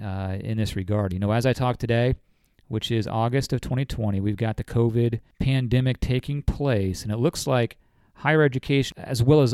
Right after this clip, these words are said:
all levels of education, but specifically higher education, may be forced to look a little different going forward. I don't know how you get around it. At least in the, the short term, it's definitely gonna be different. But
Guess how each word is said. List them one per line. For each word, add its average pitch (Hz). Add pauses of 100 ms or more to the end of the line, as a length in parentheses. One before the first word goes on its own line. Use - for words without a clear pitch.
all 156
levels 127
of 107
education, 101
but 110
specifically 104 (500)
higher 135
education, 110 (300)
may 135
be 160
forced 135
to 120
look 120
a 117
little 113
different 117
going 98
forward. 117
I 104
don't 104
know 107
how 117
you 123
get 113
around 107
it. 92
At 104
least 147
in 151
the, 117 (400)
the 147
short -
term, 98 (380)
it's 113
definitely 117
gonna 104
be 95 (220)
different. 107 (520)
But 107